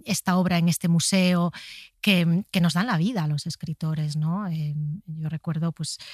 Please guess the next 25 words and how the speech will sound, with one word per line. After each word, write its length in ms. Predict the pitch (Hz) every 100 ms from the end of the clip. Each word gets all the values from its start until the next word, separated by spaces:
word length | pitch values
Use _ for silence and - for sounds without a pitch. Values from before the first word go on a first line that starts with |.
| - _
eh, 160 | - 175
Víctor 400 | 156 - 165 156
de 240 | 156 156 147
Jekyll 280 | 160 160
and 180 | 156 156
Jill, 220 | 160 160
que 120 | - 160
me, 240 | 156 147
me 140 | 151 151 147
lle-, 140 | 151
me 160 | 208 160
mandaba 300 | 151 151 175
un 60 | 208
montón 280 | 170 175
de 100 | 170
vídeos 480 | 160 170 165 165 151
de, 260 | 156 160 156 - - -
de 140 | 196
YouTube, 560 | 156 156 - 180 175 165
"Mira 160 | 165 170
este 200 | - 160
baile, 460 | 156 180 170 170
mira 260 | 165 165 160
tal". 200 | - 175 - - - - - -
Y, 280 | 226 190